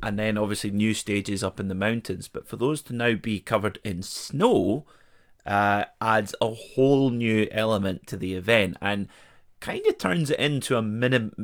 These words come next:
a mini Monte Carlo. Now, it goes without saying that whose hands is that gonna play into? Well, Sébastien Ogier, who's won the event more than anyone else in the field, um, and he is very much the master of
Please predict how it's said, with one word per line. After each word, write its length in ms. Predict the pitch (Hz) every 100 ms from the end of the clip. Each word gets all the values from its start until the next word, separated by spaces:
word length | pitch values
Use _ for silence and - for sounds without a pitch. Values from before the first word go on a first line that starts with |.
| -
a 120 | 110
mini 320 | 110 123 117
Monte 420 | 110 113 110 107
Carlo. 600 | 101 127 175 156 98 95 - _
Now, 360 | 117 120 113 101 - - _ _ _
it 300 | 120 123 -
goes 240 | 156 180 143
without 280 | 139 113
saying 340 | - 160 147 120
that 120 | 107
whose 280 | 139 151 127
hands 360 | 123 123 120
is 140 | 110 104
that 200 | 170 -
gonna 160 | 170
play 240 | 117 110 101
into? 420 | 95 - 92 85 - - _
Well, 240 | 104 104 -
Sébastien 580 | - 110 131 - 110
Ogier, 340 | 123 131 107 104
who's 220 | 120 104
won 220 | 120 127
the 140 | 110 101
event 400 | 101 120 110 - - -
more 180 | 131 127
than 140 | 117
anyone 320 | 135 123 120
else 220 | 113 107
in 80 | 107
the 80 | 101
field, 480 | - 226 113 107 - - - - -
um, 420 | 113 113 113 110 - -
and 520 | 113 107 113 113 107
he 340 | - 123 123 117
is 220 | - 110
very 200 | 120 123
much 260 | 117 - -
the 80 |
master 500 | 110 120 160 - 104 - -
of 300 | 101 92